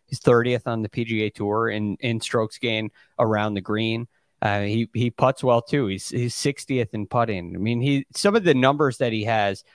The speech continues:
when it comes to things like sand save percent, he's second on tour in, in sand save percentage, which is phenomenal.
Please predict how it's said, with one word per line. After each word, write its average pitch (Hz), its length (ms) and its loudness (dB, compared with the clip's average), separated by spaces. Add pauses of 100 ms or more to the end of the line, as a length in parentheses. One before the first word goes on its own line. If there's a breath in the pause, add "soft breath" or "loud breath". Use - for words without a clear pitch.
(140)
when 131 160 4
it 120 140 0
comes 127 300 0
to 110 500 0
things 117 260 -2
like 107 180 -2
sand 110 320 -2
save 104 280 -4
percent, - 300 -6
he's 127 140 -2
second 123 380 -2
on 110 160 -2
tour 110 340 -2
in, 95 220 -4
in 107 220 -4
sand 104 340 -6
save 104 220 -6
percentage, 92 580 -8 (380 soft breath)
which 123 260 -2
is 110 140 -2
phenomenal. 107 720 0